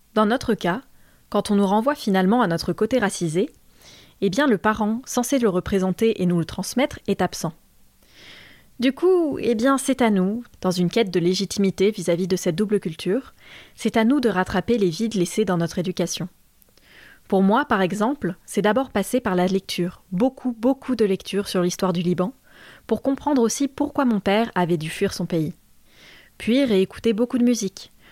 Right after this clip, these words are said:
regarder des films, aller dans des restaurants tenus par des vrais Libanais et Libanaises, et manger du taboulé,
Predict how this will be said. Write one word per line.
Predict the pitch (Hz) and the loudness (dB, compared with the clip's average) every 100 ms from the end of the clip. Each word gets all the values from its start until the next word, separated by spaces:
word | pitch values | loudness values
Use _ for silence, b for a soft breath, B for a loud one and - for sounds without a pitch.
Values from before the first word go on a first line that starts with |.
| b | b
regarder | 202 190 180 180 | 0 0 0 2
des | 220 | 0
films, | - 202 202 202 B B B | 0 0 0 0 B B B
aller | 208 269 | 0 2
dans | 247 | 2
des | 196 | 0
restaurants | 185 247 - 208 180 202 233 | 2 0 0 0 0 -2 -2
tenus | 233 233 262 | 2 2 2
par | 196 175 | 0 0
des | 175 | -2
vrais | 190 214 | 0 2
Libanais | 196 180 180 196 185 | 2 0 2 2 2
et | |
Libanaises, | 170 175 165 170 - - B B B - | 0 0 0 -4 -8 -20 B B B 2
et | 214 | 4
manger | 240 240 233 | 4 2 0
du | 196 | 0
taboulé, | 214 190 185 180 | 0 0 0 -2